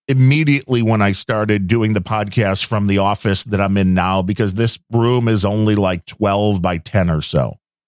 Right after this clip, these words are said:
And you can hear a lot more of the reverb in this room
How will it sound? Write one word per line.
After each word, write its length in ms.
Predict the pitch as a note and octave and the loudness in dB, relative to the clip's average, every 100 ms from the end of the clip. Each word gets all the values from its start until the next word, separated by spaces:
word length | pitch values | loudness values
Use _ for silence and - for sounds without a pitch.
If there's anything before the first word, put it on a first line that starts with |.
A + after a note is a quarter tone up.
| _ _ _ _ _ _ _ _ _ | _ _ _ _ _ _ _ _ _
And 640 | A2 G2 F#2+ F#2 F#2 F#2 - _ _ _ _ _ _ _ _ | -2 0 2 2 2 0 -2 _ _ _ _ _ _ _ _
you 240 | A#2+ C3 C#3 | 0 2 2
can 180 | C3+ A2 | 0 0
hear 640 | G#2 D#3+ C3+ G#2+ G2+ F#2 _ _ _ _ _ | 0 0 2 2 0 -2 _ _ _ _ _
a 60 | A#2+ | -4
lot 460 | A2 A2 A#2 A#2+ B2 | -2 0 0 0 2
more 640 | B2 A#2 G#2+ F2+ E2 D#2 - _ _ _ _ _ _ _ _ | 2 4 0 0 0 -2 -8 _ _ _ _ _ _ _ _
of 520 | G#2 F#2+ F#2+ G2 F#2+ | -2 0 0 0 0
the 60 | G2 | 0
reverb 480 | G2 E3 C#3 A#2+ G#2 | 0 0 0 0 0
in 120 | G#2 | 0
this 220 | A#2+ - | 0 0
room 420 | A2 F2 D2+ D2+ | 0 0 0 0